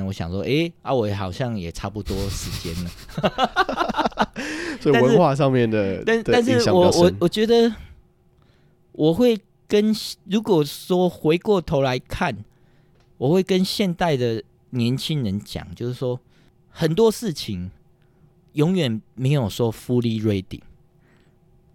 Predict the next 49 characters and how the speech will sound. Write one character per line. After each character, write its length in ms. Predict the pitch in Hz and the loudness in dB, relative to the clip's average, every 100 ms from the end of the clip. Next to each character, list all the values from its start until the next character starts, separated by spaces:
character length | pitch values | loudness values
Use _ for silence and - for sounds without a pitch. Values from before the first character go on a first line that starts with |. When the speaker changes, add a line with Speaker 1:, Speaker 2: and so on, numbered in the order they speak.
| _ | _
Speaker 1:
我 100 | 139 | -2
所 140 | 190 202 | 2 4
谓 100 | 214 | 4
的 120 | 202 - _ _ _ | 2 -4 _ _ _
永 220 | 160 180 | 0 2
远 100 | 202 | 2
没 140 | 156 175 | 2 0
有 100 | 143 | 0
fully 400 | - 143 143 139 | -2 -2 0 2
ready， 280 | 139 127 104 | 0 0 -4
就 120 | 120 | -4
是 100 | 117 | -2
说 280 | 117 107 - _ _ _ _ _ _ _ _ _ _ _ _ - | -4 -4 -8 _ _ _ _ _ _ _ _ _ _ _ _ -8
计 240 | 202 160 | -2 0
划 160 | 175 123 | 2 2
永 160 | 117 | 0
远 100 | 113 | -4
赶 200 | 120 78 | -6 -8
不 80 | 80 | -8
上 220 | 85 92 | -6 -6
变 200 | 80 80 | -6 -10
化。 240 | 73 76 - _ _ _ _ _ _ _ _ _ _ _ _ _ - | -10 -14 -18 _ _ _ _ _ _ _ _ _ _ _ _ _ -6
你 240 | 127 123 | 0 2
人 280 | 120 131 151 | 2 2 0
生 560 | - 175 170 175 175 - _ _ _ | 0 0 0 0 -4 -10 _ _ _
下 280 | - 208 170 | -4 -2 0
一 60 | 151 | 0
刻 180 | 170 | 0
要 160 | 151 139 | 2 2
发 220 | - 127 | 0 -2
生 180 | 131 127 | -2 -4
什 160 | - 85 | -4 -8
么， 220 | 69 - | -10 -12
我 100 | - - | -16 -16
很 240 | - 98 87 | -10 -4 -4
难 180 | 90 | -4
去 160 | 92 110 | -4 -6
讲。 240 | - - - _ _ _ _ _ _ _ _ _ _ | -6 -12 -16 _ _ _ _ _ _ _ _ _ _
但 200 | 180 175 | 0 0
是 260 | 175 185 156 | 2 2 2
我 180 | 117 110 | 0 -2
觉 180 | 120 | -2
得 300 | 117 117 113 - | 0 2 0 0
两 260 | 131 117 113 | -2 0 0
个 100 | 117 | 0
人 220 | 117 127 | 0 0
在 180 | 143 135 | -2 -2
一 100 | 135 | -4
起， 300 | - 95 | -6 -10